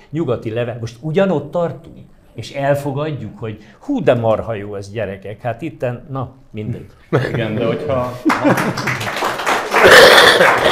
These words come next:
Speaker 2: ha már itt szó volt a támogatottságokról, akkor ez szorosan fűződik a választások is. A Fidesz ugyanis megint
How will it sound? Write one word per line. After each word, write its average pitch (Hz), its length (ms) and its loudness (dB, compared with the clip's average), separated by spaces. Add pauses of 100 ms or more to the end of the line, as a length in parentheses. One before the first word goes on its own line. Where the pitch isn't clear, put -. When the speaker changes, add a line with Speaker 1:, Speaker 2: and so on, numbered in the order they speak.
(720)
Speaker 2:
ha 120 240 -2
már 117 160 0
itt 120 200 -4
szó 160 100 -2
volt 120 220 -2
a 104 140 -2
támogatottságokról, 95 1120 -6
akkor 113 240 -14
ez 101 160 -10
szorosan 87 500 -10
fűződik 87 420 -10
a 90 80 -4
választások 82 800 -8
is. - 240 -14
A 113 100 -10
Fidesz 85 340 -14
ugyanis 82 320 -16
megint 80 400 -16